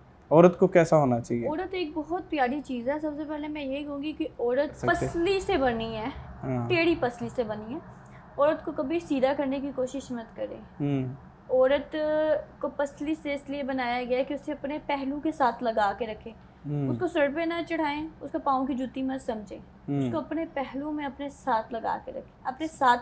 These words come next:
Speaker 2: लेके चलें।
Speaker 1: हम्म।
Speaker 2: बराबरी की बुनियाद पे,
Speaker 1: हम्म।
Speaker 2: ठीक है, उसे साथ लेके चलें। तो औरत वफा का पैकर है, एक माँ है सबसे बड़ी, उसके पैरों में जन्नत है।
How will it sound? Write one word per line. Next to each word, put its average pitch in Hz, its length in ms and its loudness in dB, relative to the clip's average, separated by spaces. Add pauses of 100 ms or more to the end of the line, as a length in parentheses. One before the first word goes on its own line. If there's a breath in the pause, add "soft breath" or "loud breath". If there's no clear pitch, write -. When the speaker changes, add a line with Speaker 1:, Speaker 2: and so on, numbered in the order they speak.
Speaker 2:
लेके 220 240 -6
चलें। - 300 -12 (100)
Speaker 1:
हम्म। 131 460 0
Speaker 2:
बराबरी 233 320 6
की 254 120 -8
बुनियाद 233 480 -6
पे, 311 160 -2 (240)
Speaker 1:
हम्म। 135 300 -2
Speaker 2:
ठीक 123 140 -6
है, 359 60 -6
उसे - 260 -4
साथ 240 340 2
लेके 220 260 -8
चलें। 214 380 -10 (480 soft breath)
तो 240 340 0 (160)
औरत 262 320 0 (840)
वफा 254 520 0
का 262 180 0
पैकर 254 540 -2
है, 226 440 0 (400)
एक 233 640 -4
माँ 233 600 4
है 233 160 0
सबसे 226 360 -4
बड़ी, 214 160 -8
उसके 254 180 -2
पैरों 220 280 -2
में 240 240 -4
जन्नत 220 500 -8
है। 202 160 -10